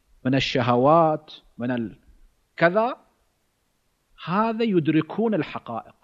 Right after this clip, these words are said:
وفي روايات متواترة عندنا يرويها صاحب تفسير البرهان جامعها، أن أولو الألباب في الروايات هم شيعتنا، ذول اللي وصلوا إلى ال-،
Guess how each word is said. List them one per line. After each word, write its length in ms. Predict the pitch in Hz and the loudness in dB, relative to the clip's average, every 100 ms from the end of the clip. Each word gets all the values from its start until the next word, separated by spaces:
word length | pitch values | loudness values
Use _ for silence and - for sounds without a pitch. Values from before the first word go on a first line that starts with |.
| - | -10
وفي 240 | 131 - | -10 -6
روايات 600 | 156 147 156 160 175 170 | -4 0 0 2 0 -2
متواترة 640 | 147 - 139 165 180 156 143 | -6 -6 -2 -2 -2 -2 -2
عندنا 280 | 143 160 180 | -2 -2 0
يرويها 540 | 139 143 139 127 147 _ _ _ _ _ | 0 0 -2 -2 -8 _ _ _ _ _
صاحب 280 | - 147 135 | -8 -4 -4
تفسير 420 | - 131 - 147 | -4 -8 -6 -6
البرهان 480 | 127 113 117 127 151 | -6 -6 -6 -4 -4
جامعها، 640 | 127 127 143 165 - 185 247 _ _ _ _ _ _ _ _ - | -4 -4 -2 -4 -4 -6 -6 _ _ _ _ _ _ _ _ -10
أن 400 | 127 127 123 117 - - | -6 -4 -4 -6 -8 2
أولو 260 | 196 190 | 4 4
الألباب 800 | 143 127 127 131 120 143 180 233 - | 2 0 -2 -2 -2 -2 -2 -4 -8
في 60 | 139 | -12
الروايات 680 | 131 123 123 135 202 - | -8 -6 -4 -4 -6 -4
هم 80 | 185 | -2
شيعتنا، 720 | 170 123 120 139 - 120 101 - _ _ _ _ _ _ _ _ _ _ _ _ - 107 | -2 -2 0 0 0 -6 -6 -12 _ _ _ _ _ _ _ _ _ _ _ _ -20 -2
ذول 300 | 139 190 185 | 4 6 6
اللي 260 | 151 151 | 4 4
وصلوا 480 | 156 185 - 151 143 | 4 4 2 2 2
إلى 340 | 143 175 175 131 | 4 4 4 2
ال-، 240 | 127 110 | -4 -8